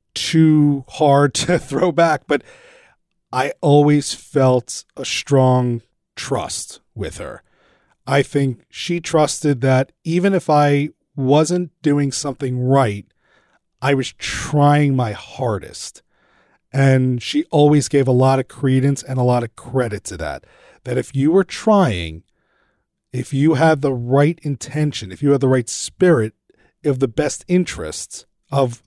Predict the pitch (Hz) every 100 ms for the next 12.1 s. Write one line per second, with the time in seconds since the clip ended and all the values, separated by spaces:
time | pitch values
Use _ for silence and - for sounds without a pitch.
0 | - 123 147 143 143 139 113 123 127 139
1 | - 127 113 110 147 127 95 90 - _
2 | _ _ _ _ _ _ 123 143 151 147
3 | 139 - 139 - - - 120 113 110 101
4 | 110 92 82 60 - - _ _ _ _
5 | - - 156 160 151 147 - - 151 -
6 | - 147 143 143 135 135 147 175 165 _
7 | _ _ _ _ _ - - - 156 170
8 | 185 170 - 151 - 165 151 - 156 -
9 | 143 143 147 165 175 - 165 160 151 _
10 | 175 175 180 180 - _ _ 147 139 135
11 | 131 - _ - 139 139 147 151 147 151
12 | 143